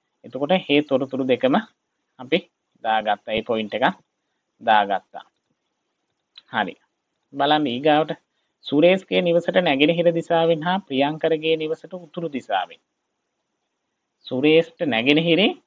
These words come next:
ප්‍රියංකරට උතුරෙන් චමින්ද ඉන්නවලු. ඔන්න දැන් චමින්දගේ නිවස තමයි අපි දාන්න යන්නේ.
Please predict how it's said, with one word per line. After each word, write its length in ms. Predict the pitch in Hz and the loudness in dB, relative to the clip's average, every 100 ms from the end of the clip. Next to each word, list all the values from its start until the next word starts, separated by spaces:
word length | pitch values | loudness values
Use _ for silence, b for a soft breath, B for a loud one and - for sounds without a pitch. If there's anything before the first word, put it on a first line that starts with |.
| _ _ _ _ | _ _ _ _
ප්‍රියංකරට 580 | 151 143 156 160 160 170 | 2 2 2 0 -2 0
උතුරෙන් 440 | 165 156 160 117 - _ _ _ - | -4 0 2 2 -2 _ _ _ -6
චමින්ද 360 | 139 156 165 180 | -2 -2 2 2
ඉන්නවලු. 520 | 165 151 139 135 143 - _ | 2 0 2 0 -2 -6 _
ඔන්න 160 | 113 131 | -16 -10
දැන් 220 | 151 170 | -8 -8
චමින්දගේ 500 | 131 127 151 156 156 | -10 -6 -6 -6 -6
නිවස 220 | 147 147 | -8 -8
තමයි 260 | 147 139 160 | -10 -10 -10
අපි 160 | 165 | -6
දාන්න 240 | 131 123 127 | -2 -2 -2
යන්නේ. 320 | 135 113 | -4 -6